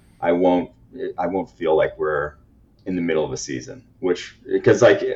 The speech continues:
once you get four preseason games, you're, you're usually in, like, a swing of things and almost like a routine at this point. It still seems almost like this thing that is mythical, like an oasis out in the distance.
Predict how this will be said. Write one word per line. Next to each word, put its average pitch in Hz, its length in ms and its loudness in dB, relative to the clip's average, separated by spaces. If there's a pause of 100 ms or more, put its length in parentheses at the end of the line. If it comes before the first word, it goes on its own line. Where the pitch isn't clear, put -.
once 120 300 4
you 120 80 -2
get 101 260 2
four 101 300 2
preseason 98 420 0
games, 85 280 0
you're, 95 240 -2
you're 92 180 -6
usually 107 440 4
in, 90 60 2
like, 80 120 -4
a - 60 -10
swing 104 320 -4
of 95 100 0
things 95 340 -2
and 92 100 0
almost 90 200 0
like 82 100 -6
a 82 40 -2
routine 80 360 4
at - 120 0
this 85 120 -4
point. 87 280 -2
It - 80 -8
still 98 420 4
seems 85 640 -4 (280)
almost 87 360 -4
like 73 220 -2
this - 200 -10
thing 80 300 -4
that 73 320 -2 (800)
is 90 140 -4
mythical, 90 640 2
like 80 180 0
an 95 60 2
oasis 90 540 4
out 85 160 4
in 85 40 -2
the 80 80 -2
distance. 73 560 -6